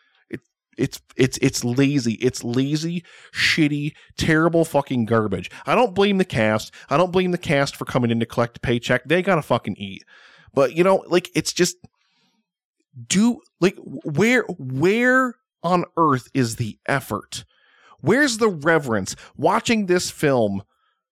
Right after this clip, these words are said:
after watching the original, there's such a reverence for these creatures.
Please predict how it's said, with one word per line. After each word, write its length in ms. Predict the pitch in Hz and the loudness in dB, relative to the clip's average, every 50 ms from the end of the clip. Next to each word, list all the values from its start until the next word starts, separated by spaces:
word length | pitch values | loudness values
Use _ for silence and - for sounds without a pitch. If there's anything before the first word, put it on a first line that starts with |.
| _ _ _ _ _ _ - | _ _ _ _ _ _ -4
after 480 | 156 165 175 196 202 - - - 151 | -2 0 0 -2 -4 -4 -4 -2 -2
watching 420 | 135 139 139 151 160 160 - 156 131 | 0 2 2 0 0 0 -2 -2 -2
the 120 | 120 117 113 | 0 -2 -2
original, 680 | 107 104 117 127 123 117 120 104 98 90 90 87 - _ _ - | 0 0 0 0 0 0 -2 -4 -4 -4 -6 -8 -12 _ _ -6
there's 160 | - 123 - - | -4 -4 -2 -2
such 260 | - 190 196 208 - - | 0 0 0 -2 -2 -2
a 140 | 160 165 160 | 0 0 0
reverence 800 | 131 117 117 120 135 139 139 135 131 120 117 113 107 - - - - | 0 -2 -2 0 2 2 0 0 0 0 0 0 0 -2 -8 -12 -14
for 220 | - - - 123 120 | -8 -4 0 0 0
these 240 | 113 104 98 - - | 0 -2 -4 -4 -6
creatures. 500 | - - 120 113 - - 98 92 - | -2 0 0 2 2 2 0 0 -2